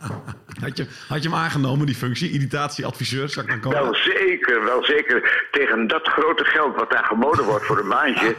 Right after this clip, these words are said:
Speaker 1: <laughs>
Speaker 2: Zeker, zeker.
Speaker 1: Jacques, wat, wat had jij gedaan als irritatieadviseur? Wat had je allemaal, eh, eh, opgedragen aan de spelers?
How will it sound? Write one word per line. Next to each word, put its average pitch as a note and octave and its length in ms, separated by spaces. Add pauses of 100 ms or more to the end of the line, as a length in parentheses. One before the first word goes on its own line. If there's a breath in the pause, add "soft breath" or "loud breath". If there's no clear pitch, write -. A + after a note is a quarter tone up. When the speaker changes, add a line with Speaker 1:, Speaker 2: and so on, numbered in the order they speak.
(140)
Speaker 1:
<laughs> - 240
Speaker 2:
Zeker, F3+ 560
zeker. E3 600 (540 loud breath)
Speaker 1:
Jacques, G3+ 340
wat, - 220
wat F3 120
had F#3 120
jij F#3 140
gedaan E3+ 280
als E3 120
irritatieadviseur? C3 960
Wat C#3+ 100
had C#3+ 160
je D#3 60
allemaal, C3+ 460
eh, A2+ 600
eh, A2 280 (460 loud breath)
opgedragen A2+ 580
aan C3+ 60
de B2 60
spelers? B2 520